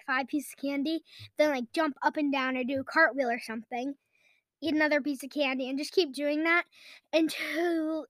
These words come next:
until you feel like you're gonna throw up. Go to a trash can, open it, and just throw up in the trash can.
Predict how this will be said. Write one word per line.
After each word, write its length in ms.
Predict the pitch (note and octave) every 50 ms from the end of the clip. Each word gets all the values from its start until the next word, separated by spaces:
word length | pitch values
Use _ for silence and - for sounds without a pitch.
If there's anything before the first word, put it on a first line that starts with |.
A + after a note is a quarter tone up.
| _ -
until 460 | C#4 D4+ D4+ C#4 - F4+ F4+ F4 F4
you 100 | D#4 D4+
feel 160 | - - D#4+
like 120 | D4+ D4
you're 120 | C4+ D#4 D4
gonna 140 | C#4 C#4+ C4+ -
throw 140 | - C#4 C4+
up. 220 | C#4 C#4+ D4 D4 - _ - - - - _
Go 120 | - D#4 D#4+
to 120 | D4+ F#4
a 80 | F4+ F4
trash 420 | - - - C#4 C4 C#4 C#4+ -
can, 340 | - - F#4+ F#4 F#4 F4+ E4+ -
open 240 | C#4+ C4+ C4+ D4+ E4
it, 120 | F4+ F4 D#4
and 100 | D4 C4+
just 140 | C4 - - _
throw 420 | C4 B3+ A#3+ A#3 C4+ C#4 C4+ B3+
up 80 | B3 A3+ A#3+
in 80 | A3+ A#3
the 80 | G#3+
trash 340 | G3+ - G#3+ G#3 A3 A3 - -
can. 300 | A#3+ A3 G#3+ A#3 B3